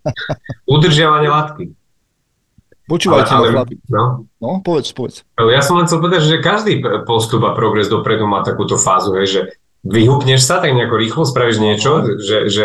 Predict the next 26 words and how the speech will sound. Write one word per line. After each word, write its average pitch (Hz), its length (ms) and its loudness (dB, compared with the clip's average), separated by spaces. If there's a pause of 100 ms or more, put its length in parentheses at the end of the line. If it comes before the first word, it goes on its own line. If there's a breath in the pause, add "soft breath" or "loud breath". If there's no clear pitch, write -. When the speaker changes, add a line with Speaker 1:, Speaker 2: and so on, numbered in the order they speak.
Speaker 2:
z-, 104 240 -2
skoncentruješ 123 800 0
všetku 120 160 -4
svoju 117 240 0
energiu, 110 400 0
všetku 123 320 -2
silu, 110 480 2 (160 loud breath)
ale 104 160 0
to 110 160 0
nemôžeš 190 320 2
udržiavať, 110 480 0
vieš, 101 160 0 (320)
ne-, 110 400 2
ne-, 110 160 2
nejako, 110 300 0
e, 98 80 0 (340)
dlhodobo, 104 640 0 (240)
nejaké 120 320 0
to 101 80 0
vypätie. 104 640 -2 (160)
Ale 104 160 0
potom 127 240 2
je 170 160 2
dobre 175 160 0
sa 135 160 0
zastabilizovať, 151 880 0